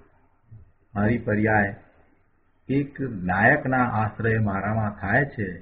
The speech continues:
એમ માનતો ધર્મી આત્માને જેમ છે તેમ ઊભો રાખે છે, જીવિત રાખે છે, નાશ પામવા દેતો નથી. કોઈએ અહીંયા પ્રશ્ન કર્યો કે સ્વકાળ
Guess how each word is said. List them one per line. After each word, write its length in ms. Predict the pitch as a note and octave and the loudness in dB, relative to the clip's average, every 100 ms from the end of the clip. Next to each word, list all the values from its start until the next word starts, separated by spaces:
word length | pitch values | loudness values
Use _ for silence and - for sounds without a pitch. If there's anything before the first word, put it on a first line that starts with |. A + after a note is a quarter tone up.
| - - | -18 -6
એમ 220 | B2 D3+ C3+ | -4 -2 -2
માનતો 440 | A2 A#2 A#2 A#2 G#2+ | 0 -2 -4 -2 -4
ધર્મી 500 | F2 G2 G#2+ C3 F2+ D#2+ - _ _ _ _ _ _ _ _ _ _ _ | -4 -4 -2 -4 -6 -10 -20 _ _ _ _ _ _ _ _ _ _ _
આત્માને 600 | G#2+ G#2+ G#2+ A#2 B2 B2+ A2+ | -4 -4 0 0 2 0 0
જેમ 320 | G2 A2 D3 | 2 2 2
છે 180 | C#3+ C3 G#2+ | -2 -2 -2
તેમ 340 | - A#2+ G#2 G2 - - _ _ _ _ _ _ _ _ _ _ | 2 2 4 -2 -6 -20 _ _ _ _ _ _ _ _ _ _
ઊભો 260 | G#2 G#2 A#2+ | -4 2 4
રાખે 380 | C3 G#2 F#2 G#2+ | 4 4 2 -2
છે, 200 | G#2 - G#2 | -2 -4 -4
જીવિત 340 | F2+ F#2 C#3+ - | -4 -4 -4 -4
રાખે 360 | F#2 F2 - F#2 | -4 -4 -8 -16
છે, 220 | - G2 F#2+ - _ - _ - | -12 -12 -12 -14 _ -20 _ -4
નાશ 340 | G2 C#3 E3+ - | 0 2 0 -4
પામવા 400 | G2+ G2 G2 F#2 | -4 -2 -4 -6
દેતો 360 | F2+ F#2 - A2 | -8 -10 -8 -8
નથી. 360 | D#2 E2 - - _ _ _ _ _ _ _ _ _ - _ _ _ _ _ _ _ _ _ _ _ _ _ _ _ _ _ | -8 -12 -18 -20 _ _ _ _ _ _ _ _ _ -20 _ _ _ _ _ _ _ _ _ _ _ _ _ _ _ _ _
કોઈએ 260 | G#2+ G#2+ | 0 2
અહીંયા 300 | G#2+ G2+ F#2+ | 4 2 2
પ્રશ્ન 320 | A2 A2 - | -2 -2 -2
કર્યો 200 | C3+ F#2 | -2 -4
કે 120 | F2+ - | -4 -8
સ્વકાળ 580 | - A2+ D#3 D3+ C#3+ | 0 2 4 6 6